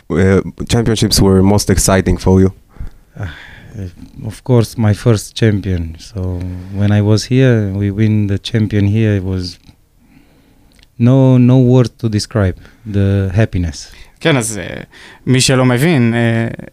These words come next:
Speaker 3: אנחנו נתרגם קצת, זה האליפות הראשונה פה בבאר שבע, שהוא, אה, מאוד מאוד, אה, התרגש, והאליפות, אה, הוא הכי זכורה לו. אה, אבל נתי, קח אותנו קצת, אה, תשאל אותו אם הוא מכיר,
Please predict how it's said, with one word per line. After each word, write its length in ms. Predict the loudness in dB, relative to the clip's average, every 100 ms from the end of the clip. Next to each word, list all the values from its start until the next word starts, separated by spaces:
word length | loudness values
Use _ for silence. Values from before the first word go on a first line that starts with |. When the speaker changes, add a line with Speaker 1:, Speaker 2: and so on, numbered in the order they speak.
| -14 -4
Speaker 3:
אנחנו 260 | -2 0 -2
נתרגם 320 | 0 0 0
קצת, 220 | 0 -2
זה 180 | -2 -4 -6 -4
האליפות 380 | 0 0 0 0
הראשונה 340 | 0 0 0
פה 180 | 0 0
בבאר 220 | 2 0
שבע, 420 | 0 2 2 2
שהוא, 420 | 2 0 2 2 2
אה, 240 | 2 2
מאוד 240 | 2 2
מאוד, 180 | 2 2
אה, 180 | 2 2
התרגש, 520 | 0 0 -2 0 0
והאליפות, 460 | 0 0 0 -2 0
אה, 160 | 0 -2 -6 -4
הוא 100 | -2
הכי 180 | 0 0
זכורה 380 | 0 0 2 2
לו. 180 | 2 -2 -8 -18 -20 -8 -2
אה, 60 | 2 2 2 2
אבל 180 | 2 2
נתי, 380 | 0 2 0 0
קח 180 | 0 0
אותנו 260 | 0 2 0
קצת, 260 | -2 -2
אה, 100 | -2
תשאל 140 | 0 0
אותו 160 | 2
אם 80 | 2
הוא 300 | 2 2 2
מכיר, 320 | 0 0 0